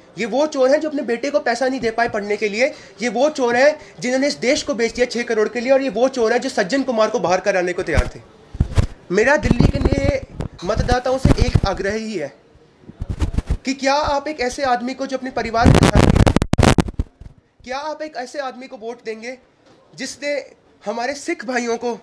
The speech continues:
बेचने की कोशिश की? क्या आप एक ऐसे आदमी को वोट देंगे जिसने कोई काम इस दिल्ली, दिल्ली राज्य के लिए नहीं किया?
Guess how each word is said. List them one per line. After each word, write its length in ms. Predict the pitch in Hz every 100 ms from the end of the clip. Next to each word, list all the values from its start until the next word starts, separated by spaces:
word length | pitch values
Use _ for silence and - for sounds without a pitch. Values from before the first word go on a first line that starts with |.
| _
बेचने 340 | 165 220 233 269
की 120 | 277
कोशिश 320 | 254 220 233
की? 120 | - 170 - - - - - -
क्या 140 | 262
आप 380 | 285 277 294 - _ - -
एक 180 | 269 -
ऐसे 240 | 269 277
आदमी 280 | 311 254 262
को 120 | 285 247
वोट 220 | 247 214
देंगे 320 | 226 226 247 233 - _ _
जिसने 340 | 165 262 262 311 311 - - _ -
कोई 260 | 277 330 370
काम 400 | - 269 254 160 - - -
इस 100 | 247
दिल्ली, 320 | 165 233 233 202
दिल्ली 280 | 226 240 269
राज्य 260 | 220 185
के 120 | 233
लिए 100 | 214
नहीं 140 | 202 180
किया? 200 | 170